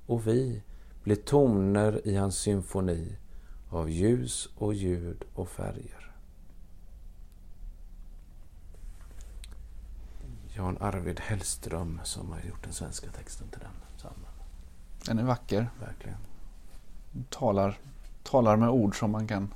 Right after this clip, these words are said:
Speaker 2: förstå på något
Speaker 1: Ja,
Speaker 2: sätt, ta till sig.
Speaker 1: verkligen.
Speaker 2: Det är
Speaker 1: Verkligen.
Speaker 2: fint.
Speaker 1: Fint mål här.
Speaker 2: Ja.
Speaker 1: Men, eh, då får vi önska en glad pingst.
Speaker 2: En glad pingst, ehm, och man kan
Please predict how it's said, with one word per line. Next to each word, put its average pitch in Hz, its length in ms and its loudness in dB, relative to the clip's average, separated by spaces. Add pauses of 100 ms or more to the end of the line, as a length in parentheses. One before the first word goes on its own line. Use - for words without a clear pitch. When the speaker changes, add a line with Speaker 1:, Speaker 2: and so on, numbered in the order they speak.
(160)
Speaker 2:
förstå - 380 0
på - 120 -2
något 113 100 4
Speaker 1:
Ja, 120 100 8
Speaker 2:
sätt, 135 180 6
ta 151 60 4
till 120 160 4
sig. - 220 2
Speaker 1:
verkligen. 117 240 0
Speaker 2:
Det 113 60 0
är 117 320 -2 (200)
Speaker 1:
Verkligen. 110 320 -8 (320)
Speaker 2:
fint. - 420 -10
Speaker 1:
Fint 120 320 -8
mål 104 260 -4
här. 95 140 -4 (300)
Speaker 2:
Ja. 139 180 -2 (800)
Speaker 1:
Men, 139 320 6
eh, 135 80 8
då 120 160 8
får 104 180 4
vi 160 160 6
önska 156 380 4
en 139 280 2 (240)
glad 135 320 0
pingst. 147 560 2 (320)
Speaker 2:
En 120 240 4
glad 143 460 8 (220)
pingst, - 720 4 (100)
ehm, 113 720 4
och 113 320 6
man 120 200 8
kan 127 520 8